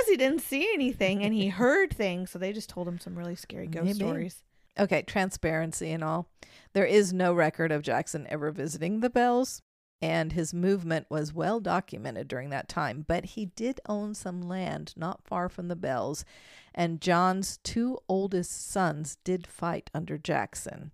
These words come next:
Speaker 2: So it is possible that he stopped by the Bells' homestead,
Speaker 1: Eh, I don't know.
Speaker 2: including that this witch was pretty well known,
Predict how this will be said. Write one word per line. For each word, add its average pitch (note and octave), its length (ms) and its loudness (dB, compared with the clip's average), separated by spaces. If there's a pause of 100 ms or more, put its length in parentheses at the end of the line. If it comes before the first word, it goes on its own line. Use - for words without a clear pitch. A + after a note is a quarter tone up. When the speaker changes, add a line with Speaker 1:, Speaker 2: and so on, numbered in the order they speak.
(160)
Speaker 2:
So G3+ 320 6
it - 320 0
is E4+ 440 2
possible G#3 680 2
that - 200 -2
he F3 120 -4
stopped F3+ 500 -4
by E3 280 0
the D3+ 100 -6
Bells' C#3+ 400 -4
homestead, D#3+ 760 -4 (320)
Speaker 1:
Eh, B3 60 -16
I B3+ 60 -12
don't B3 680 -4
know. G#3 80 4
Speaker 2:
including A3 760 6
that E3+ 300 4 (600)
this F3 260 2
witch F3+ 300 2
was D#3 200 0
pretty D#3+ 340 0
well D3+ 280 -4
known, D3+ 560 -2